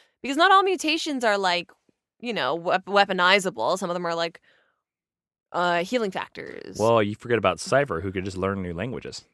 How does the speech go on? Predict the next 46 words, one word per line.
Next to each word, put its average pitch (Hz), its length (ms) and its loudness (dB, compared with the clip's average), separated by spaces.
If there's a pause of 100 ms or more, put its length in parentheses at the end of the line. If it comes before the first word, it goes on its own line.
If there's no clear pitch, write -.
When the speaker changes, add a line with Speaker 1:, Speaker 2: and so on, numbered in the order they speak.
(360)
Speaker 1:
Yeah. 185 280 2 (100)
Speaker 2:
That's 104 100 -6
his 110 120 -4
only 101 220 -2
power. 113 200 4
Speaker 1:
Or 240 40 6
there's 247 180 6
some, 277 320 2
there's 269 140 8
Speaker 2:
I 277 40 6
can 214 120 2
speak 196 240 0
French 269 300 6
really 160 240 6
well. 104 280 4
Speaker 1:
There's 233 160 0
some, 294 120 4
there's 277 160 2
a 233 60 2
girl, 233 320 6
I 202 80 6
can't 233 140 -4
remember 220 140 0
what 202 80 2
her 190 80 0
name 190 220 0
is, 180 100 0
but 185 300 0
the 196 280 0
only 233 140 6
thing 254 100 0
she 226 140 -4
can 208 80 -4
do 220 80 2
is 214 100 0
control 202 320 0
pheromones, 180 560 2
so 190 80 -2
boys 185 380 2
around 185 200 0
her 190 100 0
just 170 160 -8
really 165 220 -4
like 147 280 -2
her. 113 220 -6
Speaker 2:
Mm. 82 200 -10